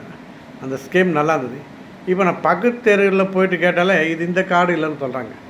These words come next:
அது என்னன்னு எனக்கு புரியல. கொஞ்சம் தெரிஞ்சவங்க இது கொஞ்சம்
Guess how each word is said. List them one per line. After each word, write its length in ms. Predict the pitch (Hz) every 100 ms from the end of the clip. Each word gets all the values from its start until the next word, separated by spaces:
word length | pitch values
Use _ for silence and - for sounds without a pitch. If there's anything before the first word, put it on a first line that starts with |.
| - - - -
அது 200 | 135 139
என்னன்னு 80 | 147
எனக்கு 380 | 180 160 123 -
புரியல. 300 | 156 151 160 - -
கொஞ்சம் 220 | 135 127 -
தெரிஞ்சவங்க 460 | 175 180 175 196 233
இது 140 | 127
கொஞ்சம் 180 | 131